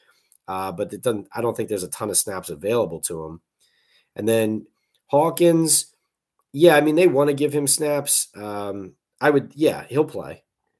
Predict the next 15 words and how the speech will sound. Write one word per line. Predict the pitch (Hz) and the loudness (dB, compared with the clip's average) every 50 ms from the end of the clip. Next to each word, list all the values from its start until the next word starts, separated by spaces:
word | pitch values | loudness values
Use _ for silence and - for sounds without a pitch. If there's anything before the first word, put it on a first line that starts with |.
| _ | _
He'll | _ 139 | _ -6
play. | 135 - 95 90 82 80 90 _ _ _ _ _ _ | -6 -6 -12 -12 -12 -14 -16 _ _ _ _ _ _
But | - 117 107 - - _ _ _ _ _ _ | -2 -2 -2 -2 -8 _ _ _ _ _ _
certainly | - - 165 170 170 156 143 135 131 123 123 117 120 _ _ _ _ _ _ _ _ _ _ _ _ _ _ _ _ _ - | 0 6 6 6 6 6 2 2 2 2 0 -2 -6 _ _ _ _ _ _ _ _ _ _ _ _ _ _ _ _ _ -2
there | 120 147 143 | 2 2 4
was | 131 120 101 | 4 2 0
a | 104 | 0
spot | - - - 135 131 131 - - | -2 0 0 0 0 0 -2 -4
there | 107 98 95 | -6 -6 -6
where | 92 98 98 | -6 -6 -6
he | 95 113 120 | -6 -4 -2
wasn't | 113 117 101 95 90 - | -2 -2 -2 -2 -8 -10
playing | - - 113 107 101 90 90 | -6 -6 -4 -4 -4 -6 -6
at | 90 | -4
all | 101 113 107 95 85 - _ | -2 -2 -2 -4 -6 -10 _